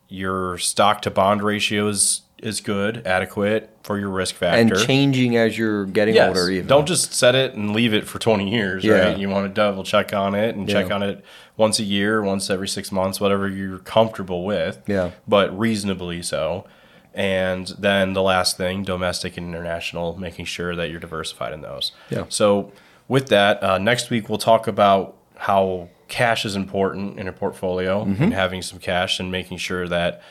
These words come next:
Speaker 1: uh, you, you know what to do with that and rebalancing your portfolio, and then how to be more tax efficient with it,
Speaker 2: Yeah.
Speaker 1: 'cause that's important with
Speaker 2: Yep.
Speaker 1: taxes.
Speaker 2: Yep.
Speaker 1: Um, when we'll also go over some investment terms and kinda dive a little deeper into those.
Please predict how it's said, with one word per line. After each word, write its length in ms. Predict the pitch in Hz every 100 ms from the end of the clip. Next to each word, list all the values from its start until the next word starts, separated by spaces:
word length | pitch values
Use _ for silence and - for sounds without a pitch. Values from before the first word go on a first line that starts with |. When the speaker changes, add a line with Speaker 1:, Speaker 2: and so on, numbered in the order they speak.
| - - _
Speaker 1:
uh, 160 | 82 82
you, 180 | 87 87 - -
you 140 | 98
know 340 | 95 92 92
what 400 | 90 87 87 98
to 80 | 92
do 160 | 95 95
with 160 | 92
that 360 | - 90 90 -
and 420 | 95 90 87 85 85
rebalancing 680 | 98 95 98 98 101 - 101
your 80 |
portfolio, 920 | 95 107 95 104 101 101 101 101 101 98 - - _ -
and 120 | 98
then 80 | 98
how 200 | 101 110
to 60 |
be 180 | 101 104
more 200 | 104 101
tax 420 | 92 - 107 -
efficient 580 | 92 - 98 - 117 127
with 180 | 123 127
it, 280 | 160 190 - -
Speaker 2:
Yeah. 160 | 92
Speaker 1:
'cause 140 | 85 92
that's 220 | 95 85
important 540 | 87 92 87 101 104
with 120 | 95 92
Speaker 2:
Yep. 80 |
Speaker 1:
taxes. 480 | 101 87 - 139 - - - -
Speaker 2:
Yep. 180 | 92 107
Speaker 1:
Um, 460 | 90 92 92 95 95 90
when 280 | 107 104 107
we'll 120 | 110
also 260 | 117 131 127
go 140 | 113
over 140 | 110 101
some 160 | 110
investment 460 | 98 95 101 - 110
terms 360 | - 120 123 104
and 100 | 92
kinda 220 | 104 95
dive 240 | 92 92
a 40 | 92
little 180 | 92 92
deeper 300 | 95 90 95
into 140 | 92
those. 440 | 90 95 101 104